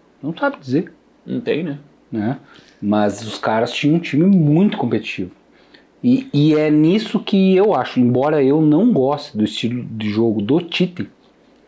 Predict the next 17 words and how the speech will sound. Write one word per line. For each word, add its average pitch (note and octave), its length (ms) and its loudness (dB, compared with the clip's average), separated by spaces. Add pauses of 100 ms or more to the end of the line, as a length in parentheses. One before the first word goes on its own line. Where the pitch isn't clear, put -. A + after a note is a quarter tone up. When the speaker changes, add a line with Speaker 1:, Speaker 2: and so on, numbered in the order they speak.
(640)
Speaker 1:
eu B2 360 2
acho A#2+ 280 -2
que - 60 -2
a B2+ 40 2
gente B2+ 600 2
tem B2+ 180 2
uma B2+ 280 4
grande B2+ 320 0
chance D3 260 -4
de - 60 -12
esse - 160 -8
pessoal D3+ 340 -2
chegar C#3 540 -2 (340)
em E3 200 4
forma E3 540 0
pra G#2+ 180 -2
Copa, A#2 440 -2